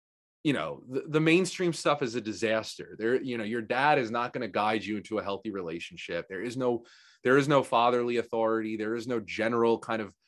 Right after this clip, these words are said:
more mature mentoring authority that's going to guide young men into healthy relationships. It's just, like, you have your phone, you have a bunch of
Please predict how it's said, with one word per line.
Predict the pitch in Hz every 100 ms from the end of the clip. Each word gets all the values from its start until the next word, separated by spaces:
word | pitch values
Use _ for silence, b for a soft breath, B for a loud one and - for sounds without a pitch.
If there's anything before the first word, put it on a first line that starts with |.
| _ 98
more | 104 113 117
mature | 113 110 - 127 113 113 110 113
mentoring | 110 104 110 110 - 120 110 110 101
authority | - 98 104 104 98 90 87
that's | 95 -
going | 104 104 104
to | 110
guide | 92 98 98 101 98 90
young | 95 98 90
men | 90 95 85
into | 92 87 90 85 - b b
healthy | - 107 98 - 95 90 85
relationships. | 87 90 92 104 110 95 - 71 -
It's | 104
just, | 120
like, | 117 101
you | 110
have | 113 117
your | 98
phone, | - - 101 107 110 107
you | 101
have | 98
a |
bunch | 98 104
of | 107